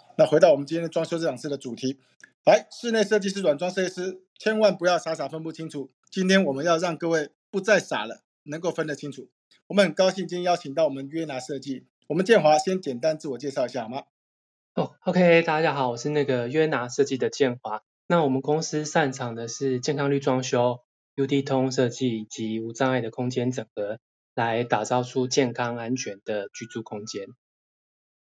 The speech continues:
Speaker 1: 好，哦，感谢建华，建华也是每个礼拜五晚上我们的固定主持伙伴了哈，谢谢你。
Speaker 2: 对。
Speaker 1: 呃，今天建华的 partner，特别邀请应该建华的合作伙伴，那是我们这一次第一次邀请来的软装设计师培培，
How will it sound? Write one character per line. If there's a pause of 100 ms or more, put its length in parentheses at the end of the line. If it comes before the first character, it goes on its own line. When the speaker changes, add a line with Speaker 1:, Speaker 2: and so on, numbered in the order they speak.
Speaker 1:
好， (440)
哦，
感
谢
建
华，
建
华
也
是
每
个
礼
拜
五
晚
上 (100)
我
们
的
固
定
主
持
伙
伴
了
哈，
谢
谢
你。 (800)
Speaker 2:
对。 (400)
Speaker 1:
呃，
今
天
建
华
的
partner，
特
别
邀
请
应
该
建
华
的
合
作
伙
伴， (480)
那
是
我
们
这
一
次
第
一
次
邀
请
来
的
软
装
设
计
师
培
培，